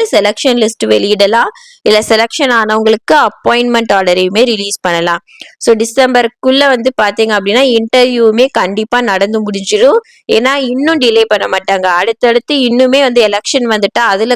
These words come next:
கான்சென்ட்ரேட் பண்றதுனால யாராலையும் இதுல வந்து பண்ண முடியாது. அதனால டிசம்பர் மந்த்துக்குள்ளேயே உங்களுக்கு, இந்த வாரத்துக்குள்ளேயே உங்களுக்கு இன்டர்வியூ கால் லெட்டர் வந்துரும்.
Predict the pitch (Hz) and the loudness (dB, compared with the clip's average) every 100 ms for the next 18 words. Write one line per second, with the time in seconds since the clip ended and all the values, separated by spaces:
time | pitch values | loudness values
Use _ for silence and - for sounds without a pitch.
0 | 226 202 220 226 220 226 202 185 196 180 | -2 -2 -2 -2 -2 -2 -2 0 -2 -2
1 | 170 220 440 _ _ _ 240 233 240 247 | -2 0 -2 _ _ _ 0 2 0 0
2 | 240 247 254 226 208 208 - 202 202 220 | 0 -2 -2 0 2 2 0 -4 -2 -4
3 | 214 190 180 220 254 254 _ _ 202 208 | -2 0 2 2 2 -2 _ _ -4 -2
4 | 202 240 240 220 - 233 233 226 208 208 | 0 0 0 -2 0 -2 2 0 0 -4
5 | 233 262 254 226 214 247 277 247 196 190 | -2 -4 -2 0 2 2 2 0 -2 -4
6 | 202 208 214 226 247 254 254 240 262 262 | 0 0 2 0 -2 -4 0 2 2 2
7 | 208 208 208 226 226 240 214 196 196 185 | -2 -2 0 0 0 0 0 0 0 0
8 | 190 185 185 196 277 | 0 0 0 0 2